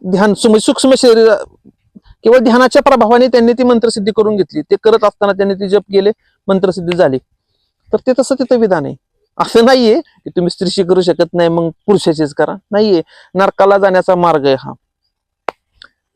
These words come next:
तर मित्रांनो, जर तुम्हाला कोण बोललं की बाबा मंत्रसिद्धी करायची तर पुरुषाने पुरुषाशी संबंध करा किंवा काय करा, या असल्या गोष्टीला बळी पडू नका, तुमचं शोषण होईल. मित्रांनो, आता पाठीमागे एक घटना झालती पुण्यातली, तुम्हाला तर माहितीये.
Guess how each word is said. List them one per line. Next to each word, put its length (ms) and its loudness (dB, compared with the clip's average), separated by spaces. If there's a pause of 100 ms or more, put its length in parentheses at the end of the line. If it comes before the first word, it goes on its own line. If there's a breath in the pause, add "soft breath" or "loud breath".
(240)
तर 120 2
मित्रांनो, 640 4
जर 120 4
तुम्हाला 300 4
कोण 200 2
बोललं 420 4 (640 soft breath)
की 80 0
बाबा 180 4
मंत्रसिद्धी 580 0
करायची 380 2
तर 320 4
पुरुषाने 440 0
पुरुषाशी 360 0
संबंध 360 0
करा 280 2
किंवा 300 -2
काय 140 4
करा, 180 2 (400)
या 80 2
असल्या 200 -2
गोष्टीला 300 0
बळी 220 2
पडू 300 -2
नका, 180 -6
तुमचं 200 -6
शोषण 280 -6
होईल. 240 -10 (1500)
मित्रांनो, 380 2
आता 240 2
पाठीमागे 500 0
एक 60 -2
घटना 260 0
झालती 240 0
पुण्यातली, 400 0
तुम्हाला 300 0
तर 100 -2
माहितीये. 380 -2